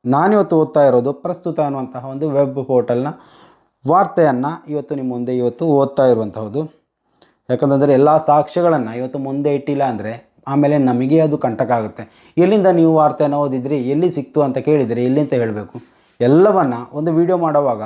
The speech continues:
ಎಲ್ಲಿಂದೆಲ್ಲ ನಾವು ರೆಫರ್ ಮಾಡ್ತೇವೆ, ಎಲ್ಲವನ್ನ ನಾವು ಸ್ಕ್ರೀನ್‌ಶಾಟ್ ಮುಖಾಂತರ ತೆಗೆದಿಟ್ಟಿರ್ತೇವೆ. ಯಾವಾಗಲಾದರೂ ಅದು ಉಪಯೋಗಕ್ಕೆ ಬರುತ್ತೆ.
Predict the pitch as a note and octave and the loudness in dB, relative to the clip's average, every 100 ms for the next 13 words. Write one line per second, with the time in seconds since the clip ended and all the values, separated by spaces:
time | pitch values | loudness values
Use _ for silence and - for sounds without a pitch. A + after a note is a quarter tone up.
0 | B2+ - B2+ D3 E3+ E3 E3 D#3 C#3+ C#3+ | -6 -8 -2 0 2 2 4 4 2 2
1 | C#3 - C#3+ C#3 C3 - A#2+ A#2+ A#2 C3+ | 0 0 0 0 -2 -2 -4 -4 -4 -2
2 | C3 B2+ B2+ A#2+ C3 E3 - - - - | 0 -2 -2 -2 -4 -4 -10 -20 -20 -4
3 | E3+ G#3 G3 E3 C3+ C#3 C3 A#2+ A2 C3+ | 2 2 2 0 0 -4 -4 -8 -6 -6
4 | D3+ - - C#3 C#3 D3+ C3+ B2 G#2+ G2 | -6 -12 -8 -4 0 0 2 -2 -2 -8
5 | - _ A2 A2+ A#2+ D#3+ E3+ D3+ C3+ D3+ | -12 _ -10 -6 0 2 4 2 2 -2
6 | C3 B2 C3+ B2+ A#2+ C#3+ A2+ A2 G#2 - | -4 -4 -2 0 0 -2 -4 -10 -12 -20
7 | _ | _